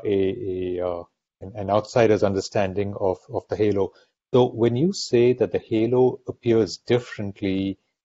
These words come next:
at smaller radii, how does one understand that? Because if one just looks at it as a three-dimensional ellipsoid sitting around the, uh,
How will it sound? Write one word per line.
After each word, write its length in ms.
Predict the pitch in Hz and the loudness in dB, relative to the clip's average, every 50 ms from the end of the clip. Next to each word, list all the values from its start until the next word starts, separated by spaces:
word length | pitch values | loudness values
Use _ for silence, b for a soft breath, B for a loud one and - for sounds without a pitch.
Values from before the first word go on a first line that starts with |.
| _ _ - | _ _ -2
at 180 | 107 95 - | 0 0 0
smaller 520 | - - - - 98 101 101 104 104 101 92 | -4 -10 -4 0 0 2 2 2 2 2 2
radii, 680 | 87 92 92 98 95 101 98 95 95 92 90 90 90 95 - - - - - - | 0 0 0 0 0 0 2 2 2 0 0 -2 -6 -8 -10 -16 -20 -20 -6 -2
how 200 | 120 127 143 151 | 0 2 2 2
does 200 | 156 143 123 - | 2 2 0 0
one 160 | - 107 107 - | -2 -6 -4 -4
understand 640 | 107 107 110 107 113 - - - 113 101 98 101 95 | -4 -4 -2 -2 -2 -4 -2 -2 -2 -2 0 0 0
that? 200 | 92 90 - - | 0 0 -2 -4
Because 220 | 101 - 113 92 | -6 -6 -6 -6
if 80 | 98 - _ | -6 -6 _
one 160 | 110 104 101 | -4 -4 -2
just 260 | 95 143 151 - - 110 | -2 -2 -4 -2 -2 -4
looks 240 | 110 - - - | -4 -4 -4 -10
at 100 | 101 - | -4 -2
it 160 | 113 104 - - | -2 -2 2 2
as 220 | 104 95 87 - | 2 2 2 2
a 280 | 104 98 95 95 90 - B B B B _ _ _ _ _ _ _ - | 2 2 4 2 0 -2 B B B B _ _ _ _ _ _ _ -4
three-dimensional 840 | - 120 113 113 110 110 104 107 104 104 - - - 107 98 101 98 | 2 4 4 6 4 4 4 4 2 2 0 -4 -4 -2 -2 -2 -2
ellipsoid 720 | - 104 101 107 107 - - - - 107 101 104 101 - | -2 -2 -2 -2 -2 -4 -6 0 2 4 4 4 2 0
sitting 260 | - - 117 113 104 | -2 -2 -2 0 0
around 520 | 104 98 92 98 95 98 101 104 104 98 95 - | 0 2 4 4 4 2 0 -4 -6 -8 -6 -4
the, 420 | 98 95 92 92 92 90 92 92 | -2 0 0 0 -2 -2 0 0
uh, 140 | 90 90 | 0 0